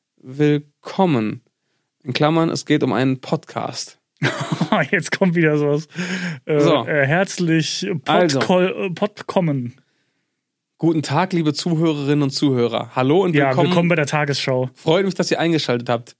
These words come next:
Speaker 1: Grüße an alle da draußen im Podcast-Universum.
Speaker 2: Ach du Scheiße.
Speaker 1: Äh, schön, dass ihr wieder dabei seid. Ein herzliches Hallo an unsere Hörerinnen und Hörer. Ja, gut. Und dann willkommen, willkommen, willkommen. Ja, du kannst nicht einfach herzlich.
Speaker 2: <laughs>
Speaker 1: Hä? Hallo und ein herzliches Willkommen an alle neuen und treuen Zuhörer.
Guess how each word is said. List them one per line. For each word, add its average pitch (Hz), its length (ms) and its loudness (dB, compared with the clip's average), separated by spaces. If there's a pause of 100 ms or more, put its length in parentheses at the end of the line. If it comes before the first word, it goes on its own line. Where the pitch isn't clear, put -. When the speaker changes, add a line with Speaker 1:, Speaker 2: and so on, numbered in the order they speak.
Speaker 1:
Grüße 190 320 0
an 156 80 -2
alle 165 180 2
da 165 120 2
draußen 151 320 0
im 143 100 0
Podcast-Universum. 123 1000 -2
Speaker 2:
Ach - 180 -6
du 135 160 -8
Scheiße. 135 600 -2 (220)
Speaker 1:
Äh, 139 220 -2 (200)
schön, - 280 2
dass 202 140 0
ihr 185 60 2
wieder 180 140 4
dabei 156 260 2
seid. 139 140 0
Ein 123 80 -2
herzliches 151 560 -4
Hallo 156 340 2 (200)
an 139 100 -2
unsere 139 320 0
Hörerinnen 170 460 0
und 156 160 -2
Hörer. 123 380 0 (760)
Ja, 123 180 0
gut. 123 300 -2
Und 151 140 2
dann 170 240 0 (160)
willkommen, 151 600 0
willkommen, 160 400 0
willkommen. 147 400 0
Ja, 131 100 0
du 131 120 -4
kannst 185 200 -2
nicht 170 80 0
einfach 156 200 -2
herzlich. 160 540 0
Speaker 2:
<laughs> - 520 -2
Speaker 1:
Hä? 269 160 0 (240)
Hallo 233 340 2
und 254 100 -2
ein 208 100 0
herzliches 247 460 0
Willkommen 240 300 0
an 214 60 -2
alle 226 160 0
neuen 233 220 0
und 220 100 -2
treuen 220 260 0
Zuhörer. 165 540 0